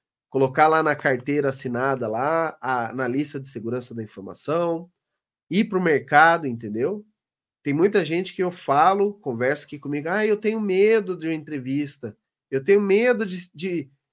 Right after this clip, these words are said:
ir pra entrevista e passar. E aí? Eu não sei trabalhar." Gente, todo mundo teve medo um dia. Eu tive medo um dia. É extremamente normal isso, tá? Então,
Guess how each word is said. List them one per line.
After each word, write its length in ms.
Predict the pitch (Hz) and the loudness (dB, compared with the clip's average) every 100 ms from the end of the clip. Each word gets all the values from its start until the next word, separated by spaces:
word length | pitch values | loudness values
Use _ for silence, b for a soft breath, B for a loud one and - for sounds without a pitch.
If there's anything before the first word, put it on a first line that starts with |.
| - | -4
ir 140 | 190 | -4
pra 160 | 226 208 | 2 2
entrevista 500 | 208 196 180 202 233 | 2 0 -2 -4 -4
e 40 | |
passar. 600 | 226 226 - 180 175 190 _ _ - | -4 -4 0 0 0 -2 _ _ -4
E 100 | 262 | 0
aí? 420 | 247 196 123 107 _ _ _ | 0 -2 -4 -8 _ _ _
Eu 80 | 151 | -2
não 100 | 240 | -2
sei 260 | - 233 254 | 0 -2 -2
trabalhar." 600 | 226 190 165 151 117 - _ _ _ _ | -4 -2 0 2 2 -2 _ _ _ _
Gente, 600 | 123 151 143 - - 110 _ _ _ _ _ _ _ _ _ _ _ _ _ _ | -4 -2 -4 -8 -16 -20 _ _ _ _ _ _ _ _ _ _ _ _ _ _
todo 240 | 190 208 202 | 2 2 2
mundo 280 | 165 151 | -2 -4
teve 260 | 139 135 127 | -6 -6 -4
medo 280 | 113 107 107 | -4 -6 -8
um 60 | 107 | -10
dia. 280 | 92 65 60 | -12 -16 -4
Eu 240 | 143 214 | 4 4
tive 240 | 220 151 123 | 2 -6 -6
medo 280 | 110 98 104 | -6 -6 -10
um 60 | |
dia. 300 | 92 - - _ _ _ _ _ _ _ | -14 -18 -20 _ _ _ _ _ _ _
É 80 | 101 | -14
extremamente 640 | 104 - 131 180 180 180 190 | -14 -8 -2 0 -2 -4 -6
normal 420 | 185 160 120 98 | -4 -2 -4 -6
isso, 360 | 92 - - _ | -12 -20 -20 _
tá? 240 | - 135 226 _ _ _ _ _ _ | -10 -10 -10 _ _ _ _ _ _
Então, 340 | 110 139 185 | -4 -4 -4